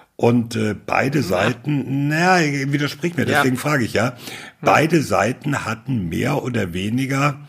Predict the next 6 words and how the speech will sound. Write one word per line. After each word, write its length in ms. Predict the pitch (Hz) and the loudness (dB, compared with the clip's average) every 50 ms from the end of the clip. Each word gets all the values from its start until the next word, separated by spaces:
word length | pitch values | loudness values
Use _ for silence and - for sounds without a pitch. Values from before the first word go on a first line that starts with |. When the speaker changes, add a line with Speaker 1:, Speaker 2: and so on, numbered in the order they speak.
| - - - _ _ _ | -20 -20 -20 _ _ _
Speaker 1:
ein 400 | - 107 110 113 117 123 113 113 | 0 2 2 2 2 2 0 0
bei 120 | 107 98 | 0 2
allen 340 | 85 - 110 127 147 151 127 | 2 2 2 2 2 2 2
Gegensätzen 680 | 107 117 123 135 139 117 117 113 117 - - 123 110 90 | 2 2 2 2 0 0 -2 -2 -4 -2 -2 -2 0 0
gemeinsames 920 | 104 95 87 82 80 82 98 120 139 127 120 113 113 117 117 117 113 - | 2 2 2 4 4 4 4 4 4 4 2 2 2 2 0 0 -2 -2
Verständnis, 1200 | - - 80 - - - - - - - 92 95 87 - - 135 143 156 165 151 - - - | -2 -2 -2 -2 -2 -6 -6 -4 -4 -2 -2 -2 -4 -4 0 2 2 2 2 0 -2 -6 -10